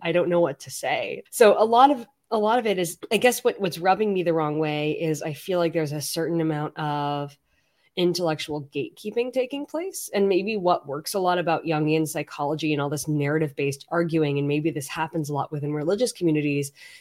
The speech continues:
is people just sort of start using these stories and these analogies. And, like, our mind is trained to get, like, lulled into a sort of sense of calmness, and you're kind of following the story and yeah, yeah, yeah. And you sort of, like,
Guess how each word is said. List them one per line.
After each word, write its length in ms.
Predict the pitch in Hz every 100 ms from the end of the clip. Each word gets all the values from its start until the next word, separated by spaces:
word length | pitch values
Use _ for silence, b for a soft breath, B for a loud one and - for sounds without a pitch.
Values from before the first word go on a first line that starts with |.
| B -
is 140 | 202
people 280 | - 311 302
just 200 | 214 -
sort 120 | 208
of 80 | 202
start 320 | - 165 -
using 320 | 175 160 160
these 180 | 151 139
stories 580 | - 208 180 165 160 160
and 160 | 151
these 120 | 135 131
analogies. 720 | 135 180 180 151 156 147 139 B B B B -
And, 140 | 170
like, 240 | 160 156 -
our 120 | 185
mind 360 | 180 170 190 185
is 140 | 165
trained 420 | - 165 156 160
to 80 | 156
get, 280 | 151 143 - -
like, 200 | 160 147
lulled 560 | 147 160 156 156 160
into 360 | 165 151 139 165
a 60 | 147
sort 200 | - 151
of 80 | 139
sense 340 | 147 143 139
of 140 | 147
calmness, 720 | - - 151 151 185 240 - 180
and 120 | 165
you're 80 | -
kind 200 | 175 165
of 80 |
following 380 | - 147 139 139
the 60 | 143
story 680 | - 269 254 247 233 226 202
and 100 | 156
yeah, 120 | 139
yeah, 160 | 127 139
yeah. 400 | 196 214 190 185
And 120 | 170
you 80 | 160
sort 180 | - 160
of, 160 | 143
like, 300 | 143 139 139